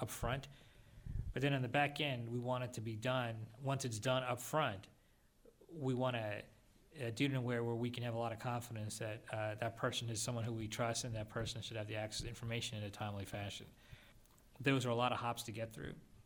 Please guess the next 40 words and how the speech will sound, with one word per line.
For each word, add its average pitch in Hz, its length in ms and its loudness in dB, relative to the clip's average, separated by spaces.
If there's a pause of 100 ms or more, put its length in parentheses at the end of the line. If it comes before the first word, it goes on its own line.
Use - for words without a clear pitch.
(680)
but 131 80 4
that's 127 160 2
a 131 40 0
big 131 160 4
reason 123 220 4
why 120 80 6
we're 117 100 4
looking 120 240 0
at 110 140 2
our 110 140 4
network 110 400 0
first. 101 320 -2
With 110 100 -4
our 101 120 -2
network, 127 460 0
we 120 120 2
address 110 260 0
that 107 160 -2
first. 143 440 0 (760)
Once 127 160 4
we 123 40 6
get 117 140 4
to 107 80 -2
the 107 80 0
network, 127 400 2
then 117 140 0
we 110 80 2
look 110 160 2
at 107 80 2
the 107 80 2
application 120 580 2
layer 131 200 2
and 113 180 0
move 110 180 2
on 107 160 2
and 104 100 0
on 104 200 2
deeper 104 280 0
and 95 120 -2
deeper 98 360 0